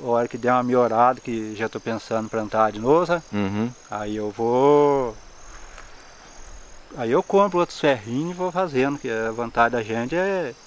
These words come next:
Speaker 1: dobrar a produção, né? Não é
Speaker 2: Sei.
Speaker 1: diminuir.
Speaker 2: Mas, ô Agostinho, mas vocês têm terra de vocês que vocês usam pra
Speaker 1: Temos.
Speaker 2: plantar também?
Speaker 1: Nós temos muita terra.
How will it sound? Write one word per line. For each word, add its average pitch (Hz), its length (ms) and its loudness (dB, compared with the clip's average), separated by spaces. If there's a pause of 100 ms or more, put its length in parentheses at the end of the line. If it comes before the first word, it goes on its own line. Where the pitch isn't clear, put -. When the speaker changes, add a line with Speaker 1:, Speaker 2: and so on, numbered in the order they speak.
(280)
Speaker 1:
dobrar 123 420 4
a 151 40 4
produção, 151 580 0
né? 139 120 -6 (800)
Não - 180 -12
é - 40 -6
Speaker 2:
Sei. 90 320 2 (120)
Speaker 1:
diminuir. 110 600 -8 (420)
Speaker 2:
Mas, 120 300 0
ô 127 100 4
Agostinho, 127 440 2
mas 107 140 4
vocês 113 380 0
têm 110 200 0
terra 98 320 0
de 85 140 -8
vocês 85 440 0
que - 80 -14
vocês 80 380 -4
usam 104 260 -2
pra 110 100 -2
Speaker 1:
Temos. 120 220 0
Speaker 2:
plantar 95 400 0
também? 101 400 -2 (220)
Speaker 1:
Nós 123 200 2
temos 147 260 2
muita 160 260 4
terra. 123 360 0